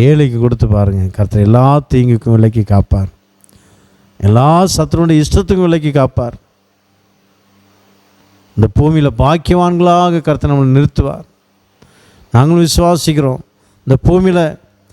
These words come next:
இவர்களை போல பாக்கியவான்கள் யாருமே இல்லை என்று சொல்லத்தக்கதாக எங்களையும் மாற்றுவார் என்று நாங்கள் விசுவாசிக்கிறோம். தாமதமானாலும் கர்த்தர் சீக்கிரமா செய்வார். ஹல்லேலூயா. உங்களுடைய வாழ்க்கையிலூட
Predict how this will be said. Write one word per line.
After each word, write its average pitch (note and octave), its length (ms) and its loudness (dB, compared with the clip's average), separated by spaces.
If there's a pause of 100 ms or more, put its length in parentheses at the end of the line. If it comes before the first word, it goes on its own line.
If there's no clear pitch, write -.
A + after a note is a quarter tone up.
(300)
இவர்களை F#3+ 400 2
போல G3 280 0 (100)
பாக்கியவான்கள் F#3 600 0 (120)
யாருமே A#3 420 2
இல்லை G#3+ 160 0
என்று F#3+ 180 -2
சொல்லத்தக்கதாக D3+ 720 0 (520)
எங்களையும் G#3 460 2
மாற்றுவார் G#3 520 0
என்று F#3 180 -2
நாங்கள் E3 220 0
விசுவாசிக்கிறோம். C#3 760 -2 (1800)
தாமதமானாலும் C#3+ 920 0 (220)
கர்த்தர் A#2+ 400 0 (560)
சீக்கிரமா F3 580 -2 (160)
செய்வார். C#3 400 -2 (520)
ஹல்லேலூயா. D#3 540 2 (640)
உங்களுடைய C#3 340 2
வாழ்க்கையிலூட C3 440 0